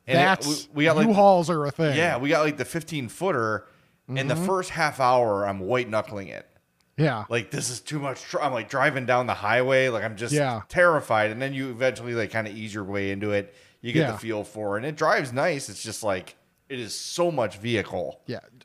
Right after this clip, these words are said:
Speaker 2: Okay, so
Speaker 1: <laughs>
Speaker 2: another quick sidebar. When I'm in college, one of my, one of my, uh, roommates and fraternity brothers, Chiari,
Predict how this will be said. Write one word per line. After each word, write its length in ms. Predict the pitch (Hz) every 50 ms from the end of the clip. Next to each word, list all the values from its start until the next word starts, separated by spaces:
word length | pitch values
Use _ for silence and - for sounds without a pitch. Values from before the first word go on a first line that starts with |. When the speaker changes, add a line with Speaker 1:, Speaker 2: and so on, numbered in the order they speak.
| _ -
Speaker 2:
Okay, 320 | - 190 175 202 151 135 214
so 220 | - 175 247 - - - 208 -
Speaker 1:
<laughs> 200 | _ _ _ -
Speaker 2:
another 340 | 160 175 202 226 226 220 180
quick 180 | - 156 139 -
sidebar. 520 | - 147 123 117 117 110 107 104 104 110 - _ _ _ _ - - 160 -
When 140 | 156 160 160
I'm 180 | 185 226 269
in 100 | 285 277
college, 540 | 220 - 202 190 185 175 180 180 175 165 139
one 180 | 143 160 175 202
of 80 | 214
my, 320 | 220 214 208 196 180 175 - - _ _ _ _ -
one 160 | 165 175 185
of 60 | 190
my, 260 | 185 175 175 170 156
uh, 340 | 156 147 135 131 127 123 123 - _ -
roommates 840 | 147 156 185 196 196 190 185 185 185 180 175 - - - - - _ _ -
and 340 | 147 151 147 143 143 139 -
fraternity 420 | - - - 185 175 175 170 165
brothers, 380 | 143 156 151 147 139 135 120 -
Chiari, 680 | - - 165 147 135 135 135 127 117 107 92 92 101